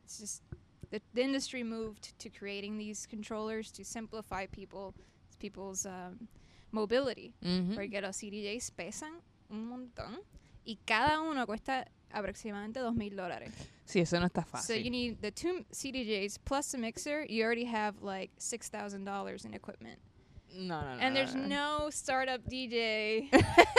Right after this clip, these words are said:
Speaker 1: Like, <laughs> I don't think so, you know, unless they're, like, millionaires
Speaker 2: Ajá,
Speaker 1: that are like,
Speaker 2: exacto.
Speaker 1: "Oh, yeah, I can buy these, like, right off the bat." So I had the little controller, which is, like, three hundred bucks, y te tiene el mixer y los dos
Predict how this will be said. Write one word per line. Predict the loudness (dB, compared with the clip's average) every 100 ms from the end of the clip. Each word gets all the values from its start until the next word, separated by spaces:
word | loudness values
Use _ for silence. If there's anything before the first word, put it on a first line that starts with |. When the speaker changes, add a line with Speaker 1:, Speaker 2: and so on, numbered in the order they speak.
| 8 8 0 -2 -8 -4 -2 -2 2
Speaker 1:
Like, | 4 4 2 -6
<laughs> | 4 6 6
I | 4
don't | 4
think | 2 2
so, | 0 -4 -2 -2
you | -4
know, | -6 -6
unless | -6 -4
they're, | -4
like, | -6 -6
millionaires | -4 -4 -6 -8 -6 -6 -4
Speaker 2:
Ajá, | 6 8 10
Speaker 1:
that | 12 12 10
are | 10
like, | 12 12 8
Speaker 2:
exacto. | 6 6 0 -18 -20 -20 -6
Speaker 1:
"Oh, | 0 0 2
yeah, | 4 4
I | 4
can | -2 -4
buy | -2 -2
these, | -4 -10 -8
like, | -8 -6
right | -4 -2
off | -4 -6
the |
bat." | -6 -6 -6 -10 -16 -20 -20 -20 -10
So | 0
I | 0
had | 0 -4
the | -8
little | -8 -4
controller, | -6 -4 -2 0 2 2
which | 0
is, | 0
like, | -2 -4
three | -4
hundred | -2 -2 0
bucks, | 0 0 -2 -6
y | -6
te | -8
tiene | -4 -2 -2
el | -2
mixer | -4 -2 0 2 2
y | 0
los | -4
dos | -2 -2